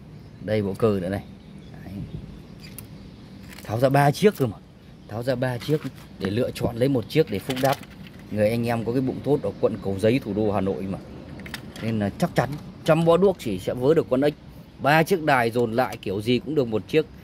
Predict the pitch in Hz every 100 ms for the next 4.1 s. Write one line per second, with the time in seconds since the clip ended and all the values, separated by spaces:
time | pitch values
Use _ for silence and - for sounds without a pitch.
0 | - - 104 110 131 120 - 123 139 113
1 | 104 113 107 69 - - - - - -
2 | - - - - - - - - - -
3 | - - 127 127 151 127 131 151 151 117